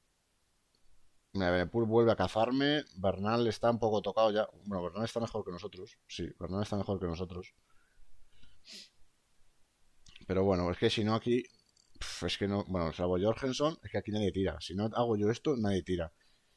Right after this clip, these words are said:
Y sí, pa-, Tarantino no hay problema por la crono, porque la crono no hay problema, pero es que Pogacar, chaval,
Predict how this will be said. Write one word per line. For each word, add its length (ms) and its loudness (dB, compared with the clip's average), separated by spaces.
Y 920 0
sí, 260 -2
pa-, 320 -2
Tarantino 580 0
no 140 2
hay 80 2
problema 340 0
por 140 0
la 100 2
crono, 320 2
porque 180 -4
la 100 -8
crono 380 -6
no 160 -2
hay 120 0
problema, 560 -4
pero 320 -4
es 100 -10
que 140 -4
Pogacar, 580 0
chaval, 540 0